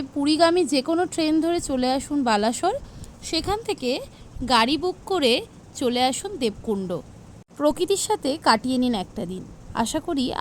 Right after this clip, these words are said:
আপনারাও দেবকুণ্ডকে কোনো দিন ভুলতে পারবেন না। আজকের এই ভিডিও যদি আপনাদের ভালো লেগে থাকে, তাহলে ভিডিওটি শেয়ার করে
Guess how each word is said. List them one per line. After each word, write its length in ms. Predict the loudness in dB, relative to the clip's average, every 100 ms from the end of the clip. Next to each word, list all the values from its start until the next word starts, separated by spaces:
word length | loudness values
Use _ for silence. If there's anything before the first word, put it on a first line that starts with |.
| -2
আপনারাও 440 | -2 0 2 2 2
দেবকুণ্ডকে 680 | 0 0 -2 -2 -2 -2 -4 -2
কোনো 160 | 0 2 2
দিন 100 | 2 0
ভুলতে 280 | -2 -2
পারবেন 380 | -4 -4 -4 -6 -4
না। 80 | -6 -10 -4 8 10
আজকের 300 | 10 6 2
এই 120 | 2 4
ভিডিও 300 | 2 2 2
যদি 220 | 2 6 6
আপনাদের 340 | 6 2 0 0
ভালো 260 | 2 2 2
লেগে 240 | 0 -2
থাকে, 320 | -2 -2 -2 -2 2
তাহলে 300 | 4 4 2
ভিডিওটি 540 | 0 0 0 -2 -2 0 0
শেয়ার 360 | -2 0 2 2 0
করে 200 | -2 0